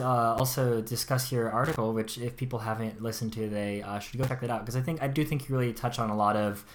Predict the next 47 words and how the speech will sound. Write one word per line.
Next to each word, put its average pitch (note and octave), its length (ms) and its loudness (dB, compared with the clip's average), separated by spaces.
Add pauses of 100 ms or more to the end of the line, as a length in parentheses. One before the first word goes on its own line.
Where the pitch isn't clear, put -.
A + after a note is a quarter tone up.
(220)
good D#3+ 220 4
points, C#3 400 4
and D3 160 2
even D#3 160 4
if C3+ 120 2
it's C3 160 -2
not C3 200 6
necessarily A2+ 380 0
the A#2+ 100 0
final F#3+ 360 4
analysis A2 560 4
in A2 60 -2
all G#2+ 80 2
of G#2+ 60 0
them, G#2+ 120 0
I A2+ 40 4
think D#3+ 240 -2
you B2+ 120 4
raise A#2+ 380 4
a A2+ 80 2
lot A2 320 4
of G#2 140 0
the G2+ 420 -2 (380)
important B2+ 580 2
questions G#2 680 -2
that G2+ 360 -4 (240)
psychologists A2+ 720 2
should G2+ 220 -4
be, F#2+ 420 -4 (320)
uh, F#2+ 200 -4
thinking F#3 260 -2
about, D#3 200 4
the A2+ 80 -2
frames A2 400 2
in G2+ 80 -4
which G2+ 180 -6
they G2 160 -4
should, F#2 300 -8
you G2+ 100 -6
know, F#2 140 -8 (120)
uh, G#2 160 -8
potentially B2+ 480 -2
be F#2 340 -6
approaching G2+ 500 -4
them. - 220 -12
So, G2 380 -4 (400)
uh, G2+ 420 -4